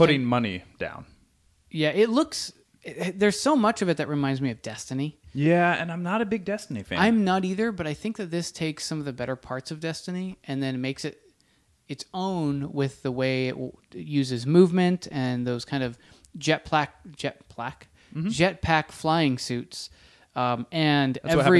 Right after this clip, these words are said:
Speaker 1: what happens if you, yeah, sorry.
Speaker 2: What are they called? The, the suits? Um,
Speaker 1: Javelins.
Speaker 2: Javelin. Every javelin is a bit different,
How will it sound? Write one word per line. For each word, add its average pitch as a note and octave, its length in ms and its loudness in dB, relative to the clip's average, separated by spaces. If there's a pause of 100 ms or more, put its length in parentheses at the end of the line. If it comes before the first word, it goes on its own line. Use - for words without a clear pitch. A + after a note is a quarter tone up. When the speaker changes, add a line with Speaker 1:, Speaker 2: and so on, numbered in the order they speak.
(120)
Speaker 1:
what D3 60 6
happens D3 100 0
if - 60 -12
you, A2 120 -6 (240)
yeah, - 140 -14 (180)
sorry. E2+ 240 -6 (100)
Speaker 2:
What D#3+ 180 4
are F3+ 40 4
they F3+ 100 6
called? D#3+ 220 2
The, C#3 240 0
the C3+ 120 -4
suits? - 480 -4
Um, C#3 260 -2
Speaker 1:
Javelins. A#2+ 440 0
Speaker 2:
Javelin. D3 400 0
Every G#3+ 220 -2
javelin D3+ 720 -2 (320)
is D3 140 -2
a C#3 40 -2
bit B2+ 220 -8
different, F3+ 340 -2